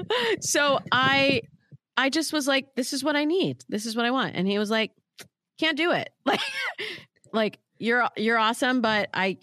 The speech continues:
I can't really be in a, like, exclusive committed relationship." And I was devastated. Believe me, I was devastated because of the t-, story I had told myself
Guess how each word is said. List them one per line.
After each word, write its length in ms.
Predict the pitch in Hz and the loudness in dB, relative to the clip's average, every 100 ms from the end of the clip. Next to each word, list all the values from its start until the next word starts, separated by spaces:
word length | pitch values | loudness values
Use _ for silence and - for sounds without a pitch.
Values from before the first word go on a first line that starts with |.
| - | -4
I 80 | 180 | -4
can't 380 | - 196 170 - | 0 0 0 -2
really 280 | 170 156 156 | -2 0 -2
be 160 | 143 | -2
in 140 | 135 131 | -2 -2
a, 200 | 120 - | -4 -6
like, 260 | 139 120 117 _ | -6 -6 -8 _
exclusive 500 | - 139 - 131 127 | -10 -10 -8 -6 -8
committed 300 | - 117 117 | -6 -6 -6
relationship." 680 | 123 113 95 123 - - 85 - _ _ - - - - | -6 -8 -6 -8 -8 -6 -6 -8 _ _ -20 -20 -20 -4
And 220 | 202 208 - | -2 -2 -2
I 340 | 185 208 208 - _ _ - | -2 -2 -4 -10 _ _ -4
was 320 | 190 214 170 | 0 2 2
devastated. 800 | 208 220 240 226 - 143 120 123 | 2 2 2 0 0 0 -2 -2
Believe 360 | 208 294 339 | 0 2 2
me, 140 | 208 160 | 0 0
I 120 | 170 | 2
was 120 | 208 202 | 0 2
devastated 580 | 254 262 - 190 180 | 0 0 0 0 0
because 240 | 180 185 185 | 0 0 0
of 60 | |
the 80 | 175 | -2
t-, 180 | 175 190 | -4 -8
story 360 | - 202 185 175 | -4 0 0 0
I 60 | |
had 120 | 160 | -2
told 220 | 147 208 196 | -2 -2 -2
myself 640 | 131 123 123 139 226 - | -4 -2 -2 -2 -4 -10